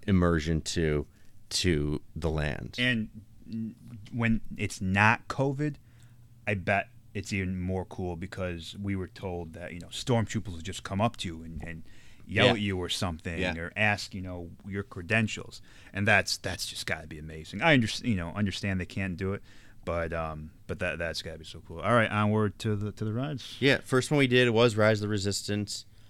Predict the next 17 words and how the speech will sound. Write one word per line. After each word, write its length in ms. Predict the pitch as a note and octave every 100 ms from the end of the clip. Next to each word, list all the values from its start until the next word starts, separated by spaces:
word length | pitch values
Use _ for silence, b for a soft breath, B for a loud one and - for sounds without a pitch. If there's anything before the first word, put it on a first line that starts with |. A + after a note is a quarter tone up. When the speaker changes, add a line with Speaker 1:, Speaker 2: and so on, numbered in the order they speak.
| b - -
Speaker 1:
Uh, 360 | G2 F#2+ F#2 F2+ -
<laughs> 180 | - -
first 420 | - - - -
thing 160 | D3 C#3+
I 80 |
gotta 160 | C#3 C3+
say 360 | C3 B2+ B2+ A#2+
is 180 | G#2 -
I 160 | G#2 G#2+
didn't 180 | G#2 F#2+
like 140 | F#2
the 60 | -
queue. 380 | - G#2+ B2 - b b b b
I 120 | F#2+
kinda 280 | G2+ G2+ F#2+
get 240 | F2 F#2+
where 200 | F#2 F#2